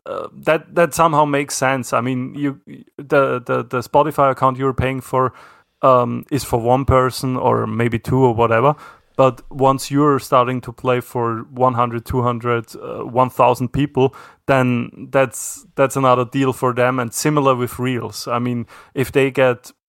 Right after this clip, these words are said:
three thousand views or more, um, it, it, it, it makes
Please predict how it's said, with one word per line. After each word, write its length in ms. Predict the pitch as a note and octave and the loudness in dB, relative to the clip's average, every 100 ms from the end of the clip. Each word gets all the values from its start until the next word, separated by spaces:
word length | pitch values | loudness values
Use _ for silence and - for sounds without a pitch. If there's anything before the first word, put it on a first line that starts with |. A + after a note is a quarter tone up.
| - C3 C#3+ | -18 -16 -14
three 320 | - C#3+ C#3 | -6 -2 0
thousand 500 | A#2 C3 B2 B2+ A#2 | 2 4 2 -2 -8
views 480 | - C3+ C#3 C3 - | -4 -2 -2 -4 -4
or 240 | B2+ A#2+ | -2 0
more, 460 | A2+ A#2 B2+ C#3 _ _ _ _ _ _ - | 0 2 2 0 _ _ _ _ _ _ -2
um, 360 | B2+ A#2+ A#2 B2 | 0 0 -2 -8
it, 180 | - E3+ | -8 -8
it, 200 | - E3 _ - | -6 -8 _ -8
it, 140 | D3 - _ - | -8 -10 _ -10
it 140 | C#3+ | -8
makes 720 | C3+ C3 C3+ D3 - - - | -4 -2 0 -2 -8 -10 -10